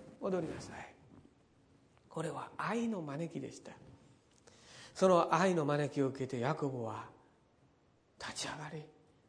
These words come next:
悔い改め、家族を集め、そして家族にも悔い改めを促し、そして共にベテルへ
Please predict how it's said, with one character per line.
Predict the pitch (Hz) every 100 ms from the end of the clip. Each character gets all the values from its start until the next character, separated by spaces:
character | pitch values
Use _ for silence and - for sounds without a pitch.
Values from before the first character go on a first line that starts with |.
| _ _ _ _ -
悔 | 190 196 170 156
い |
改 | 165
め、 | 156 160 - - - _ _ _ _ - -
家 | - 202
族 | 214 214
を | 190 180
集 | - 208
め、 | - - - - - - - -
そ | 220
し |
て | 220
家 | - 208
族 | 226 220 226
に | 220
も | 214 226 - - - - - _ - - -
悔 | - 208 208
い | 208 208
改 | 202
め | 220
を | 214 208 214
促 | 220 226 214
し、 | - - - - _ _ _
そ | - 185
し | -
て | 208 226 - - - _ _ _ _ _ _ _
共 | 160 160 160
に | 147
ベ | 143
テ | 151 147
ル | 127
へ | 127 131